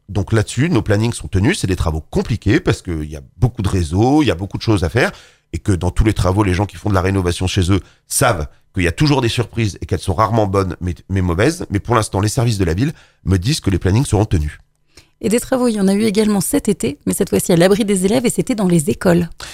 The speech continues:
Speaker 1: Oui, c'était dans les écoles et c'est des travaux qui sont très compliqués, les travaux dans les écoles, parce que, euh, vous les faites en temps limité.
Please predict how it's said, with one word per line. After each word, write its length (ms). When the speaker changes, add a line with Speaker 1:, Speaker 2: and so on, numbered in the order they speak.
Speaker 1:
Oui, 240
c'était 260
dans 100
les 140
écoles 200
et 20
c'est 160
des 80
travaux 240
qui 100
sont 80
très 160
compliqués, 360
les 80
travaux 180
dans 80
les 160
écoles, 240
parce 160
que, 220
euh, 160
vous 140
les 80
faites 220
en 80
temps 140
limité. 360